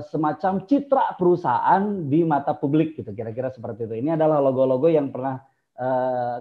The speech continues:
kami buat di perusahaan, eh, P T Kultura ini. Ini sebetulnya, eh, kegiatannya macam-macam, eh, maksudnya si bidangnya macam-macam. Ada acara, ada eventnya, ada kantor, ada, eh, eh, film dan lain-lain. Ada komunitas juga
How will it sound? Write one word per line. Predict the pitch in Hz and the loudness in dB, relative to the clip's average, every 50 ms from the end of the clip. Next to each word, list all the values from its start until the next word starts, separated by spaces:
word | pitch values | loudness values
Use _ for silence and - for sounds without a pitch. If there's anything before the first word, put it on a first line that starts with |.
| - | -6
kami | _ - 139 147 143 | _ -2 0 2 2
buat | 127 127 131 170 185 - - | 4 4 2 2 0 -4 -8
di | 123 123 120 | -6 -6 -6
perusahaan, | 113 120 120 110 - 110 123 120 123 | -6 -8 -10 -8 -8 -8 -6 -8 -8
eh, | 117 - _ _ - 113 101 | -10 -12 _ _ -20 -18 -14
P | - 120 - | -12 -12 -10
T | - 117 | -10 -10
Kultura | - 123 120 98 127 120 120 120 | -8 -8 -8 -4 -4 -4 -2 -2
ini. | 117 117 127 143 160 190 196 196 _ _ _ _ _ _ _ _ _ _ _ _ | -4 -4 -4 -2 -4 -4 -6 -10 _ _ _ _ _ _ _ _ _ _ _ _
Ini | _ 110 117 127 139 147 156 160 | _ -6 -4 0 0 0 0 0
sebetulnya, | 160 143 123 123 127 135 151 170 170 170 175 165 - - | -2 -4 -4 -2 0 0 2 2 2 0 0 -2 -6 -6
eh, | - 123 123 123 123 123 123 123 123 123 123 123 123 123 123 - - _ _ _ | -4 0 0 2 4 4 4 4 2 2 2 2 2 0 0 -2 -6 _ _ _
kegiatannya | - 139 131 139 139 139 139 160 185 175 | -6 -2 0 0 0 0 0 0 0 0
macam-macam, | 156 - 147 151 156 156 185 156 127 | -2 -2 -2 -2 -2 0 -2 -2 0
eh, | 139 139 | 0 0
maksudnya | 135 127 - 151 170 175 175 165 - - _ _ _ _ _ _ _ | -2 -2 -2 -2 -2 -2 -2 -4 -8 -14 _ _ _ _ _ _ _
si | 170 156 | -2 2
bidangnya | 156 151 151 175 185 | 4 4 4 4 2
macam-macam. | 175 156 175 135 139 147 - 170 135 123 120 107 | 0 0 0 -2 -2 -2 0 0 0 0 -2 -4
Ada | 113 117 120 110 113 | -6 -6 -6 -6 -6
acara, | - - 147 143 139 139 127 | -4 -2 -2 0 0 0 -2
ada | 120 | -4
eventnya, | 120 127 127 127 147 143 143 139 135 135 123 | -4 -6 -4 -2 0 0 0 0 0 0 -2
ada | 117 123 | -2 -4
kantor, | 117 - 120 127 131 120 135 131 127 131 127 107 113 | -4 -4 -4 -2 0 0 2 2 2 0 -2 -4 -6
ada, | 107 113 113 113 113 107 - - 92 101 117 | -6 -6 -6 -6 -6 -8 -10 -10 -10 -8 -6
eh, | 113 117 117 117 117 113 113 - - - - | -4 -4 -2 -2 -2 -4 -6 -8 -10 -14 -12
eh, | 110 110 113 113 110 - | -10 -8 -8 -8 -6 -2
film | 156 160 156 151 147 147 147 143 139 135 | 0 2 2 2 2 2 2 0 0 -2
dan | 120 113 113 | -2 -2 -4
lain-lain. | 110 104 110 113 110 110 113 113 110 107 104 98 98 107 107 | -6 -8 -8 -8 -6 -6 -6 -4 -6 -6 -8 -10 -12 -12 -10
Ada | 113 113 127 | -8 -8 -6
komunitas | - - 127 131 135 131 131 - - 131 131 123 - | -4 -2 -2 0 0 -2 -2 0 0 -2 -2 -2 -6
juga | 120 113 117 | -8 -8 -8